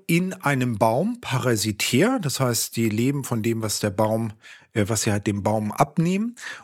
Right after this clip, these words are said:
Und, äh, sie wachsen von dort aus dann einmal nach oben zum Licht und nehmen irgendwie diese Energie erstmal vom Baum,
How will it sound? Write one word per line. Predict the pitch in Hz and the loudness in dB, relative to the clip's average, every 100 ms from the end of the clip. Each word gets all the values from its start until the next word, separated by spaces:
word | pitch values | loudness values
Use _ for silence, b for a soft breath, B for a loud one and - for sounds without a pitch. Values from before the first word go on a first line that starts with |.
| _ | _
Und, | 131 131 135 - 139 | 0 0 -2 -4 2
äh, | 123 | 2
sie | 110 117 | 2 2
wachsen | 160 - 180 | 2 2 -2
von | - 139 117 | 0 0 2
dort | 127 165 208 135 - | 2 2 0 -4 -4
aus | 151 151 - | -2 0 0
dann | 143 135 | -2 0
einmal | 120 127 | -2 0
nach | 110 | -2
oben | 113 143 175 175 | -2 -2 -2 -4
zum | - 117 | -2 0
Licht | 135 254 - - - _ B B B B _ | 0 0 -2 -8 -12 _ B B B B _
und | 135 139 139 131 - | 2 2 0 -4 -6
nehmen | 127 131 139 | -2 0 0
irgendwie | 127 120 110 | -2 -2 0
diese | 110 113 | 0 0
Energie | 110 107 123 | 0 0 0
erstmal | 104 110 | 0 -4
vom | 101 104 98 | -2 -2 0
Baum, | 120 185 202 | 0 0 -2